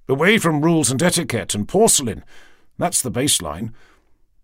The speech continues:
Of course I stand up in the forest, too. And if there's a cliff, I'll piss over that,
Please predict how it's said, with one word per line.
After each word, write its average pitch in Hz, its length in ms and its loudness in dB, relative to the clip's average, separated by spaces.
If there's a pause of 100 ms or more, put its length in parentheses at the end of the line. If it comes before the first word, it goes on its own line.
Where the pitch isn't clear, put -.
(120)
Of - 120 -4
course - 300 0
I 160 180 0
stand 92 400 -2
up 87 120 -10
in 92 80 -8
the 92 60 -6
forest, - 600 -2
too. 202 380 -2 (800)
And 123 220 2
if 117 80 -4
there's 120 180 0
a - 60 -8
cliff, - 300 0
I'll 143 100 2
piss 190 240 2
over 196 200 0
that, 208 260 -4